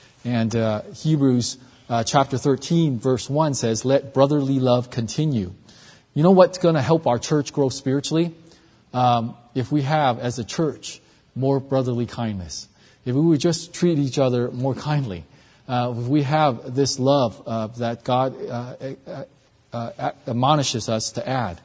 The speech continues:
And in Proverbs chapter ten, verse twelve, it says, "Hatred stir-, stir up, stirreth up strifes, but l-, love covereth all sins." You know, if you've been at ch-, attending church long enough, you'll find that not everyone here is perfect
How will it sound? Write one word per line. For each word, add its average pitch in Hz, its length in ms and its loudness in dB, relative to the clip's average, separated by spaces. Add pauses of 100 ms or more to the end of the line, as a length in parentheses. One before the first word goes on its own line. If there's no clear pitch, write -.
(400)
And 127 100 0
in 127 60 2
Proverbs 143 420 6
chapter 147 220 2
ten, 147 240 -2
verse 127 180 -2
twelve, 160 300 4
it 120 40 -4
says, 117 200 -4
"Hatred 196 560 0
stir-, 147 460 2 (100)
stir 147 440 0
up, 131 340 -2 (640)
stirreth 151 680 2
up 127 280 0
strifes, 113 720 2 (380)
but 120 160 2 (100)
l-, 131 160 -6 (120)
love 123 640 6 (340)
covereth 117 540 0
all 113 200 -6
sins." 98 500 -6 (400)
You 139 80 -2
know, 139 140 6
if 135 140 0
you've 165 180 4
been 147 380 2
at 131 200 -2
ch-, - 120 -4
attending 147 480 -2
church 143 480 -2
long 139 240 2
enough, 143 400 0
you'll 127 120 2
find 147 400 -2
that 120 180 -2 (420)
not 165 240 6
everyone 151 380 4
here 147 400 4
is 120 200 -4
perfect - 540 -2